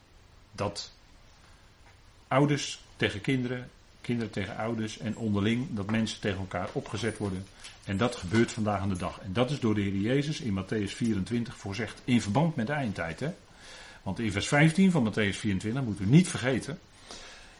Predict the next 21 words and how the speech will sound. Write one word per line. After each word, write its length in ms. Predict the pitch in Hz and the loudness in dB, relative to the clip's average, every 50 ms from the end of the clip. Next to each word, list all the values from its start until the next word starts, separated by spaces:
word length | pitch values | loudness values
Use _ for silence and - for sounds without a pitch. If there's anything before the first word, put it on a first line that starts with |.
| - | -2
is, 260 | - 120 110 - - - 110 95 113 120 110 113 - - - - | 0 2 2 2 0 -2 -6 -6 -6 -8 -12 -12 -14 -14 -14 -4
dan 240 | - 113 113 107 104 | 0 2 2 4 4
zegt 220 | 95 135 170 - | 4 4 4 6
de 60 | - 147 | 4 4
Heer 160 | 120 110 113 | 4 4 4
Jezus, 520 | 101 101 95 95 92 92 135 131 - - | 4 4 4 2 2 0 -2 -4 -4 -2
als 280 | 123 117 110 101 - - 101 92 82 | -2 0 0 0 -2 -4 -8 -10 -4
de 260 | 101 98 98 95 95 | -2 0 0 0 0
gruwel 360 | 92 - 156 214 247 214 143 | 2 6 8 8 8 8 6
van 140 | 107 117 113 | 6 4 4
de 60 | 104 | 2
verwoesting 460 | 101 90 113 151 180 - - 123 104 95 | 2 2 2 2 2 4 4 4 4 4
wordt 160 | 95 95 - | 0 0 0
opgericht, 400 | 160 156 - - 151 151 - - | -2 -4 0 0 0 0 0 0
waarvan 340 | 123 110 101 113 117 104 90 | -2 -2 2 2 2 2 0
gesproken 400 | 92 98 - 160 156 143 - 120 | -2 -2 2 2 2 4 2 0
is 60 | 101 | 2
door 140 | 110 107 98 | 2 2 2
de 80 | 101 | 2
profeet 400 | 90 - 101 - - 107 85 82 | 0 -2 -4 -4 -2 -4 -4 0
Daniel, 640 | 85 98 117 143 160 165 165 175 190 202 226 220 | 0 4 6 6 6 6 6 6 4 4 2 -2